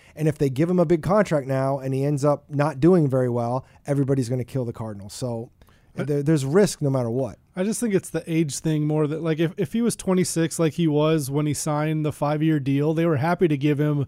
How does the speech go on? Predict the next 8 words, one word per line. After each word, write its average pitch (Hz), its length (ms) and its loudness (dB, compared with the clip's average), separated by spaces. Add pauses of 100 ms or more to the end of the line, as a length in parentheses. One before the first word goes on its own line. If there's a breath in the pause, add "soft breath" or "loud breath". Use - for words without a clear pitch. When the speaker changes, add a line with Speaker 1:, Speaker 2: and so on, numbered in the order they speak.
(420 soft breath)
Speaker 2:
elite 165 360 2
edge 170 180 0
rusher 151 280 0
money 147 220 -2
at 143 80 -4
that 165 220 -2
point. 147 320 -4
And 135 220 -4